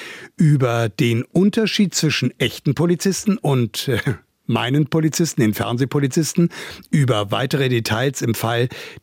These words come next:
der Säurefassmorde. Wir lernen dich, Ralf, besser kennen und, äh, wir sprechen über das Strafmaß bei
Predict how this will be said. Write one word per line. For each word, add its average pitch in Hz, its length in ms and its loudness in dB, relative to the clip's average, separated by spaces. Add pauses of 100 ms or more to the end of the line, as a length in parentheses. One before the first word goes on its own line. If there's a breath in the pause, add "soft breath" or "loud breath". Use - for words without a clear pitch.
(160)
der 92 380 0
Säurefassmorde. 147 1200 0
Wir 131 120 2
lernen 117 340 2
dich, 160 300 0
Ralf, 175 680 -2 (160)
besser 151 300 -2
kennen 190 400 0 (420 loud breath)
und, 147 540 2
äh, 143 240 2
wir 143 80 2
sprechen 156 340 -2
über 151 160 0
das 143 140 2
Strafmaß 147 640 -2
bei 117 320 -2